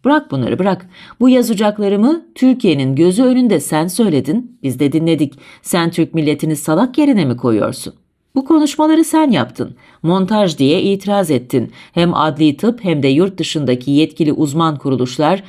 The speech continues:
"Hayır, bu bantlar montaj değil, gerçektir." dediler. Ey İmamoğlu, sen Ankara'da, oğlun İstanbul'dayken saat sekiz sıfır ikide şu konuşmayı yapmadın mı?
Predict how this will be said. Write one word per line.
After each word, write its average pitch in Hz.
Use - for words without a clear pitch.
"Hayır, 170
bu 147
bantlar 143
montaj 139
değil, 139
gerçektir." 135
dediler. 101
Ey 214
İmamoğlu, 139
sen 269
Ankara'da, 226
oğlun 180
İstanbul'dayken 143
saat 202
sekiz 240
sıfır 254
ikide -
şu 190
konuşmayı 180
yapmadın 196
mı? -